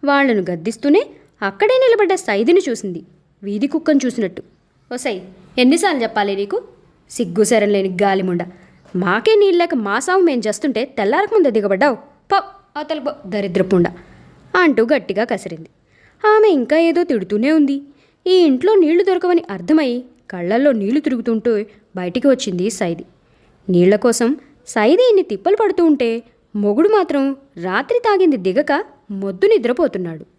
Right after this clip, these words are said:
నీళ్లకు ఇంత ఇబ్బంది అవుతున్నా, పట్నంలో అయినా, తండాలో అయినా, ఏ ఊళ్ళో అయినా నీళ్ల కష్టం ఆడోళ్లదే. మొగోళ్ళు కనీసం సాయానికి కూడా రారు. ఎన్ని మైళ్ళు నడిచైనా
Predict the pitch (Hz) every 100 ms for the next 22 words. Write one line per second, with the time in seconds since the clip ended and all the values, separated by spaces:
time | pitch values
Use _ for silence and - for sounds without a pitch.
0 | _ _ _ _ _ _ _ _ - 190
1 | 196 277 453 480 440 403 269 196 165 262
2 | 330 302 302 277 233 294 _ _ _ 196
3 | 180 247 254 262 254 277 339 _ _ -
4 | 185 202 294 330 330 320 370 - _ _
5 | - 208 240 330 370 359 359 359 480 -
6 | _ _ 190 190 254 320 302 233 320 -
7 | _ 180 170 175 202 233 247 185 - _
8 | _ _ _ 208 196 262 330 277 262 -
9 | _ - 185 240 370 453 453 247 214 294
10 | 381 415 247 254 233 170 - _ _ _
11 | _ _ 330 311 285 220 190 220 339 294
12 | 262 311 294